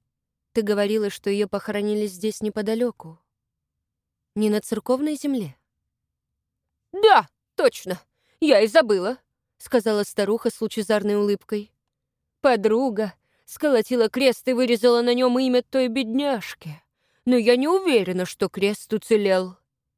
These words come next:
"Это можно проверить", сказал Доминик. "Вы покажете нам место?" Фермер встал. "Я покажу. Всегда обхожу ту могилу стороной, когда кашусь я на".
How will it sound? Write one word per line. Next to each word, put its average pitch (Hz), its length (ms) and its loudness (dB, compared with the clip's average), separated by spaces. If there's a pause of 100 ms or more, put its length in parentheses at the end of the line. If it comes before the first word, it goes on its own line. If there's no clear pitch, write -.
(1200)
"Это 170 320 -2
можно 185 320 -2
проверить", 196 640 -2 (420)
сказал 202 440 -2
Доминик. 196 500 -2 (720)
"Вы 156 220 -6
покажете 240 500 -2
нам 214 180 0
место?" 196 360 -6 (880)
Фермер 190 440 -2
встал. - 480 -14 (1000)
"Я 247 240 4
покажу. 254 500 -2 (760)
Всегда 320 520 0
обхожу 208 400 -4
ту 202 160 -4
могилу 196 400 0
стороной, 190 520 -2
когда 190 320 -4
кашусь 185 420 -8
я 190 120 0
на". 185 280 -4